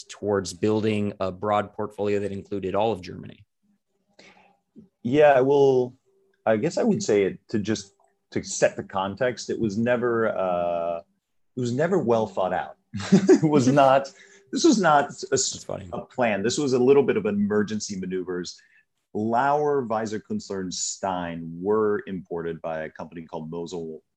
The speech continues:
Speaker 2: Mosel Wine Imports, or Mosel, uh, what was it called? Is that right? Mosel
Speaker 1: Mosel Wine
Speaker 2: Import?
Speaker 1: Merchants,
Speaker 2: That's
Speaker 1: or
Speaker 2: it. Thank you.
Speaker 1: Yeah.
Speaker 2: I'm in, confusing with Mosel Fine Wines, which I've been reading a
Speaker 1: <laughs>
Speaker 2: lot, which is a great critical, uh, resource. They do reviews and everything. So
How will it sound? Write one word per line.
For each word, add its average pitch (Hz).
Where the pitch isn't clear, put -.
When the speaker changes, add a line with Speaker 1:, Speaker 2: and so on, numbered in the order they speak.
Speaker 2:
Mosel 104
Wine 90
Imports, 80
or 92
Mosel, 95
uh, 90
what 85
was 92
it 90
called? 71
Is -
that 92
right? 117
Mosel 101
Speaker 1:
Mosel 127
Wine 120
Speaker 2:
Import? 104
Speaker 1:
Merchants, -
Speaker 2:
That's 113
Speaker 1:
or 127
Speaker 2:
it. 113
Thank 143
you. 131
Speaker 1:
Yeah. 104
Speaker 2:
I'm 120
in, 107
confusing 135
with 110
Mosel 104
Fine 95
Wines, 85
which 82
I've 78
been 107
reading 113
a 104
Speaker 1:
<laughs> -
Speaker 2:
lot, 76
which -
is 98
a 107
great 98
critical, 85
uh, 76
resource. 80
They -
do 80
reviews 78
and 82
everything. -
So -